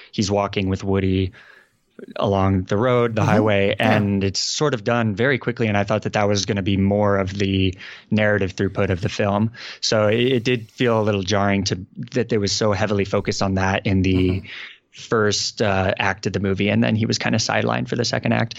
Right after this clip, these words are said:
Speaker 2: Yep.
Speaker 1: But I mean, it, not, not anything, you know.
Speaker 2: That doesn't ruin the movie, but just kinda
Speaker 1: No, not
Speaker 2: like
Speaker 1: at all.
Speaker 2: a little bit
Speaker 1: <laughs>
Speaker 2: off, yeah.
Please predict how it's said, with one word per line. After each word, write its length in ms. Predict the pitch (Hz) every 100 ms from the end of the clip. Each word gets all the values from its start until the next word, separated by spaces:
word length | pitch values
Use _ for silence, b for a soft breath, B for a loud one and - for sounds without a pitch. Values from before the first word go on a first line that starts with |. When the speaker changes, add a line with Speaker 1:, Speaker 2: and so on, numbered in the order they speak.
| B
Speaker 2:
Yep. 100 | 143
Speaker 1:
But 100 | 156
I 40 |
mean, 200 | 160 143
it, 400 | 139 127 - - _ -
not, 400 | - 160 160 147 -
not 460 | - - 156 143
anything, 640 | 117 104 101 104 98 95 101 _ -
you 160 | - 107
know. 180 | 95 92
Speaker 2:
That 180 | - 156
doesn't 260 | 196 190
ruin 340 | 151 147 160 147
the 60 |
movie, 340 | 131 139 113 123
but 140 | 135
just 180 | 131 151
kinda 140 | 131 -
Speaker 1:
No, 120 | 170
not 60 |
Speaker 2:
like 140 | 139 113
Speaker 1:
at 80 | 98
all. 260 | 90 123 117
Speaker 2:
a 40 |
little 240 | 208 233 202
bit 100 | 170
Speaker 1:
<laughs> 100 | 110
Speaker 2:
off, 200 | 92 -
yeah. 180 | 185